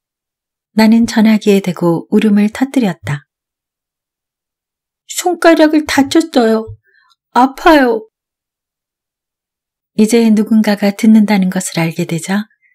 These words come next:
눈물이 줄줄 흘러내렸다. 수화기에서 여성의 목소리가 물었다. "집에 엄마 안 계시니?" 나는 훌쩍거리며 대답했다.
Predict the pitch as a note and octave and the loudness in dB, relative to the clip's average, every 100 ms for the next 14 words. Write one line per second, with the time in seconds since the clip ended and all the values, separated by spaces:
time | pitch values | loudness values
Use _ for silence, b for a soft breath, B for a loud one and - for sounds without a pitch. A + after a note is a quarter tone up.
0 | _ G3 G#3+ G#3 F#3+ G3 F3 - A3+ G#3+ | _ 0 2 2 0 0 -2 -2 -2 0
1 | A3 G#3+ C4+ B3+ A3 D#3 C#3+ - D3 - | -2 0 2 2 0 -4 -6 -8 -10 -12
2 | _ _ _ _ _ _ _ _ _ _ | _ _ _ _ _ _ _ _ _ _
3 | _ _ _ _ _ _ _ _ _ - | _ _ _ _ _ _ _ _ _ -4
4 | C4+ B3+ B3 A3 G#3 G#3 F#3+ - G3+ G#3 | 0 0 0 -2 -2 -4 -6 -4 -2 -2
5 | A3+ G#3+ G#3 G3+ - G3 F#3+ F#3+ F3+ F3 | 0 2 2 0 -2 -4 -2 -4 -4 -6
6 | - D3+ D3 _ _ _ _ _ _ _ | -8 -10 -10 _ _ _ _ _ _ _
7 | _ _ _ _ _ _ _ _ _ _ | _ _ _ _ _ _ _ _ _ _
8 | _ _ - - A3 A3 G3+ F#3 F#3 _ | _ _ -6 -2 0 2 2 -2 -8 _
9 | - G#3 A3+ F#3+ F#3+ G3 G3 - B3+ D#4+ | 0 2 2 2 0 0 -2 0 0 -2
10 | _ _ _ _ _ _ _ _ _ _ | _ _ _ _ _ _ _ _ _ _
11 | _ _ _ _ _ _ _ - A3 A3 | _ _ _ _ _ _ _ -2 0 2
12 | A#3 B3+ D4 C#4+ C4+ G#3+ G3+ F3+ F#3 F3+ | 2 2 0 0 -2 -4 -4 -4 -4 -4
13 | A3+ A#3 A#3+ F#3+ - - D3 | -6 -6 -6 -8 -8 -10 -10